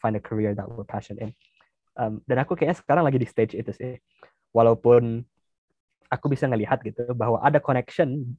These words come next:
between what I'm doing now dengan apa yang I would like to do. Um, I'm not really sure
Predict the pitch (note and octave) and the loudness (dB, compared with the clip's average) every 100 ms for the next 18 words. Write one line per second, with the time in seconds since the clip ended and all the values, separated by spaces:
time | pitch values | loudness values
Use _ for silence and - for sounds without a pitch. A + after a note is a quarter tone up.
0 | C3 A#2 - A2+ A2+ A2+ A2 - A2+ A2+ | -6 -6 -2 -4 -2 -2 -2 0 -2 0
1 | A#2 G#2 C3+ A2+ A2 _ _ _ - A2 | -2 0 -2 -2 -6 _ _ _ -10 -6
2 | A2 A2 A2 A2+ A2 A2+ A2+ G#2+ A2 C#3+ | -4 -4 -2 0 0 0 0 0 2 2
3 | - A2 G#2+ C3 _ _ _ _ _ - | 0 -6 -6 -8 _ _ _ _ _ 0
4 | A2+ A2 A2 A2 A2 _ _ _ _ _ | 2 4 0 -4 -8 _ _ _ _ _
5 | _ _ _ _ C3 D#3+ D3 C3+ - B2 | _ _ _ _ 0 2 4 2 2 4
6 | B2 A#2+ | 6 6